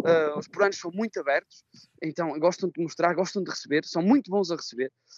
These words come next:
e, eh, e fazem-te sentir em casa. Então,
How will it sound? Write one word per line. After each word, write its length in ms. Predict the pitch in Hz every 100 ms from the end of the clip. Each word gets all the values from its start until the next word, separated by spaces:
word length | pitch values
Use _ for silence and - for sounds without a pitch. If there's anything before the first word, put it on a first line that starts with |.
| - _
e, 160 | 165 180
eh, 360 | 175 170 170 165
e 60 |
fazem-te 380 | 175 190 190 185
sentir 300 | - 180 180
em 100 | 180
casa. 300 | 170 139 110 - _ - - -
Então, 360 | 143 143 165 160